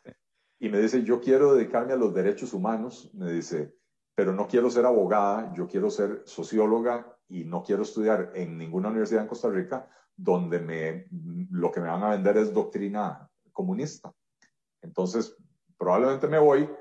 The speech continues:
a estudiar afuera, pero además el trabajo de los derechos humanos, el trabajo importante de los derechos humanos, se hace en Ginebra y se hace en Nueva York y se hace en otras partes". Finalmente terminó estudiando completamente otra cosa, pero igual se fue de Costa Rica.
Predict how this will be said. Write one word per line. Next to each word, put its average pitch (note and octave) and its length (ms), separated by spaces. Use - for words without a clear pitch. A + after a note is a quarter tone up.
a - 60
estudiar C#3 460
afuera, D3+ 440
pero G2+ 180
además G2+ 480
el F2+ 180
trabajo G#2 440
de B2+ 60
los B2+ 140
derechos B2+ 360
humanos, C3 400
el D#2+ 100
trabajo F2 240
importante A2 440
de D#2+ 40
los D#2+ 100
derechos E2 320
humanos, G#2 380
se - 240
hace E2+ 600
en F#2+ 340
Ginebra F#2+ 600
y F2+ 40
se E2+ 120
hace D2+ 120
en F2+ 100
Nueva F2 280
York E2 240
y - 20
se D#2 100
hace D#2 120
en F2 80
otras F#2 220
partes". - 220
Finalmente E3 460
terminó A#2 380
estudiando C#3+ 440
completamente C3 640
otra A#2+ 180
cosa, B2+ 240
pero F#2+ 140
igual G2 220
se A#2+ 140
fue A2 160
de A2+ 100
Costa - 240
Rica. D#2+ 240